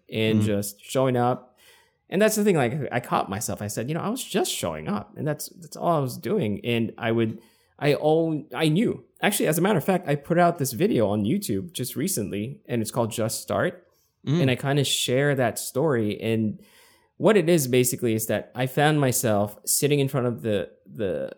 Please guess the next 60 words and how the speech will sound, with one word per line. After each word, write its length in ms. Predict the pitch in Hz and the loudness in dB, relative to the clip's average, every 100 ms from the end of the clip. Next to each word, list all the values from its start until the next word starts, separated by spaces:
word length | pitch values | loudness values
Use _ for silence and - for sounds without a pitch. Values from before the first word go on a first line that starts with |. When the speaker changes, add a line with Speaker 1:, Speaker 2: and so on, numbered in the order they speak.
| - - | -20 -10
Speaker 1:
the 80 | 131 | -8
computer 420 | - 123 131 113 | -6 -6 -2 0
screen, 440 | 113 - 107 98 104 | 0 -2 -2 -2 -2
looking 220 | 113 123 | 0 -2
at 120 | 113 | -2
all 120 | 117 | -2
these 200 | 123 117 | -2 -2
creators, 480 | - 120 110 101 87 | -4 -2 -2 -2 -4
these 240 | - 110 113 | -4 -6 -2
YouTubers, 680 | 139 165 135 123 123 127 - | -4 -2 -2 0 0 -2 -6
and 260 | 113 110 107 | -6 -6 -2
whoever 340 | 190 185 135 | 0 2 4
else 220 | 92 101 - | 2 2 0
that 80 | 117 | 0
I 80 | 113 | 2
admire. 500 | 117 101 90 143 - _ _ _ _ _ | 0 -2 -4 -8 -12 _ _ _ _ _
And 120 | 123 120 | 0 2
I've 140 | 117 | 4
always 280 | 117 117 117 | 4 2 2
said, 260 | 117 110 107 | 2 0 0
"I 60 | 139 | 0
wanna 180 | 175 156 | 0 2
do 160 | 147 | 0
that. 340 | 127 80 - _ | 0 -2 -4 _
You 80 | - | -4
know, 120 | 104 | -2
I 20 | 120 | 2
wanna 140 | 156 | 2
do 120 | 156 | 4
that. 120 | 147 120 | 4 2
Speaker 2:
Yep. 100 | 139 | 0
Speaker 1:
I 60 | |
can 160 | 135 113 | -2 -2
do 120 | 90 | -2
that. 160 | 85 82 | -4 -6
As 120 | 113 | -4
a 40 | 151 | 0
matter 180 | 170 175 | 4 4
of 60 | |
fact, 180 | 175 170 | 2 0
I 80 | 147 | -2
think 200 | 151 156 | -2 0
I 60 | 135 | 0
can 140 | 117 | 0
do 100 | 104 | 0
better 240 | 95 85 | -2 -4
than 140 | 80 76 | -6 -8
that." 240 | 65 - _ _ _ - | -10 -12 _ _ _ -4
That's 140 | 165 | 0
all 180 | - - | 4 4
I, 20 | 214 160 | 4 4
you 80 | 180 | 2
know, 80 | 123 | 4
I 60 | |
kept 100 | - | 4
Speaker 2:
Yep. 100 | - | 2
Speaker 1:
saying, 480 | - - 180 170 113 - _ | 0 0 2 0 -2 -12 _
saying 240 | - 165 196 | -4 0 0
to 60 | 107 | -2
myself. 380 | 85 95 92 | -4 -4 -6